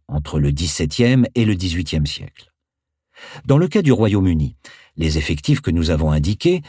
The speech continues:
soit un virgule quatre pour cent de la population en seize cent quatre-vingt-dix et un virgule un pour cent autour de mille huit cents, correspondent en outre à une définition relativement large de la noblesse,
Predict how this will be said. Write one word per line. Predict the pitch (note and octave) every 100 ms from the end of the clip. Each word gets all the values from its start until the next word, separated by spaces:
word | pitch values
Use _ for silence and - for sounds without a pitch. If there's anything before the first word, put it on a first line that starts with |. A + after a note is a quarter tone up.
| - _ -
soit | - F2+ D2+
un | G#2
virgule | G2 F#2 D2+ D#2+
quatre | D2 G#2+ - D2+
pour | D2+
cent | - E2
de | D#2
la |
population | C#2 C#2+ D#2+ D2+ D2 F2+ D#2
en | C#2+
seize | E2 D2+
cent | - D2+
quatre-vingt-dix | D2+ D#2+ D2+ D2+ F2+ E2 - - - -
et | E2+ -
un | A#2 G#2
virgule | E2 E2 D#2+ D2+ -
un | A2
pour | D#2+ D2+ -
cent | - D2+ -
autour | E2 D#2 D#2+
de | D2
mille | C#2 C2+
huit | C#2
cents, | - A#2+ A#2 - - - _ _
correspondent | - D#3 D3 - C3+ A#2+ -
en | G2 F2+
outre | F2+ A2+ - -
à | - G#2+
une | G#2+ F#2+
définition | E2+ G2+ G2 F#2 E2 - G#2+
relativement | D2+ G2 F2 - E2 E2 C#2+
large | D#2+ G#2+ F2+ D2+
de | D#2
la | C#2+
noblesse, | E2 E2 D2 D#2 -